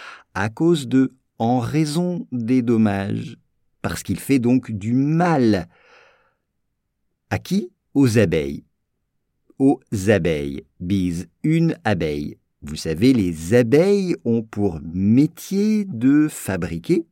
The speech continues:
du miel. Les abeilles ont pour métier de fabriquer du miel. Et ce gouvernement britannique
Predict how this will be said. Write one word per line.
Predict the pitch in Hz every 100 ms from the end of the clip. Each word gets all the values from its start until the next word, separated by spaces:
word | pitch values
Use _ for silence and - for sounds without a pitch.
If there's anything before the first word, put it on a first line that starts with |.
| -
du | 110 160
miel. | 185 147 151 156 - _ _ -
Les | 185 190 156
abeilles | 120 104 110 151
ont | 151 135
pour | - 131
métier | 113 117 110 - 117 - - - -
de | 90 78
fabriquer | - 123 82 - 107 - -
du | 156 170
miel. | 139 123 127 - _ _ _ _ _ _ _ -
Et | 175 175 165
ce | - 147
gouvernement | 123 143 160 127 113 165
britannique | 165 110 92 87 180 170